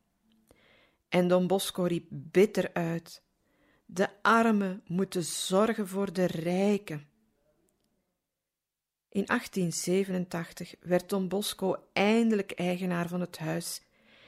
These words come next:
en betaalde er een reusachtig bedrag voor, honderddertigduizend lieren. Het college werd opgeheven en het werd nu studiehuis voor de Salesiaanse priesterstudenten.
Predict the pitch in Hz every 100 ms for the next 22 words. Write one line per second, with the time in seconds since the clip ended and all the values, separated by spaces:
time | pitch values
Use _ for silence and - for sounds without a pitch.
0 | - _ - 180 190 190 202 208 196 202
1 | - 190 - 196 202 214 - - 226 226
2 | - 196 175 175 170 160 - - 165 160
3 | - _ _ _ _ - 170 214 220 202
4 | - 180 - 170 151 165 160 160 160 156
5 | 160 160 156 160 _ _ _ _ _ _
6 | _ _ _ _ _ _ - 180 - 190
7 | 190 202 196 190 185 - - 240 - 180
8 | 160 156 151 160 - _ _ _ - 175
9 | 185 185 185 185 - 185 - - 196 202
10 | 175 180 180 - 175 175 180 180 180 170
11 | 160 - 185 175 - - 175 - 165 160
12 | 156 -